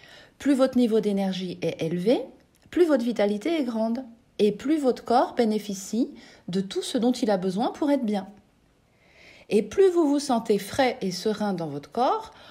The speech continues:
plus vos prises de décision sont lucides et rationnelles, car vous vous sentez pleinement en confiance, en pleine possession de vos moyens. C'est cette assurance que j'appelle la puissance personnelle.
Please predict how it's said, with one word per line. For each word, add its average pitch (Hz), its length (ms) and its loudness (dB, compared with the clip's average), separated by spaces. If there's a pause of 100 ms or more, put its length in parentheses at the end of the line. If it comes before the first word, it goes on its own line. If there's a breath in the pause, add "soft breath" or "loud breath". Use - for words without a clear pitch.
(260 loud breath)
plus 339 180 2
vos 294 160 4
prises 262 240 0
de 220 100 4
décision 175 580 -2
sont 151 200 -8
lucides 160 640 -4
et 294 100 4
rationnelles, 269 640 0 (560 loud breath)
car 254 160 6
vous 240 140 2
vous 220 160 0
sentez 196 400 -2
pleinement 269 480 6
en 196 60 4
confiance, 175 800 -4
en 170 120 -4
pleine 339 340 4
possession 269 480 0
de 294 40 4
vos 302 140 0
moyens. 294 400 2 (720 loud breath)
C'est - 220 0
cette 214 300 2 (180)
assurance 254 760 2 (160)
que 254 140 4
j'appelle 220 440 4
la 277 100 4
puissance 247 560 -4
personnelle. 180 680 -4